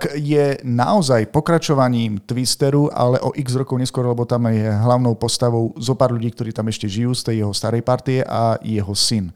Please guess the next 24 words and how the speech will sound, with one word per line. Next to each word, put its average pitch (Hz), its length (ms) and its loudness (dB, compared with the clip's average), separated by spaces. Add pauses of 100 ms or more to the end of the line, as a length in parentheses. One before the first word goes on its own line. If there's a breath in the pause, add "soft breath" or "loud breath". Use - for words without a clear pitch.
(400 soft breath)
Zisťoval 175 360 0
som 180 140 2
si 180 100 2
to 175 140 2
na 131 100 4
internete, 151 460 2
dokonca 143 340 2
aj 123 140 4
tu 127 120 -2
na 127 140 2
Československej 123 680 -2
filmovej 120 360 0
databáze, 107 480 0
podľa 117 240 0
toho, 117 160 0
ako 117 160 -2
ľudia 117 220 0
na 113 100 2
to 113 140 0
reagovali. 113 680 0 (360 loud breath)
A 120 100 -10
viacerí 135 340 0
povedali, 120 380 -2
áno, 147 420 -2